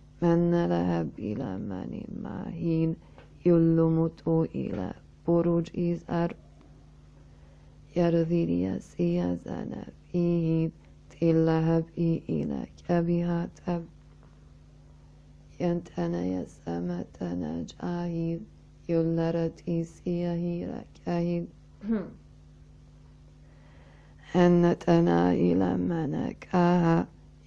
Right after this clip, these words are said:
yulluhub u ula fihat ihab. Yentene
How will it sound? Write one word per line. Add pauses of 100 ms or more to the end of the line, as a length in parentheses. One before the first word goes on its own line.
yulluhub
u
ula (160)
fihat
ihab. (1600)
Yentene